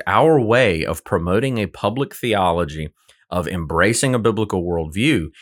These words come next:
is for us to compound privilege,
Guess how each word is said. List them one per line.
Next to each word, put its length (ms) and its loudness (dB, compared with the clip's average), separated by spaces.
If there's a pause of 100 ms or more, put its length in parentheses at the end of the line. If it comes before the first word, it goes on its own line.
(180)
is 220 2
for 340 2
us 420 2
to 240 -4
compound 960 -2
privilege, 760 -4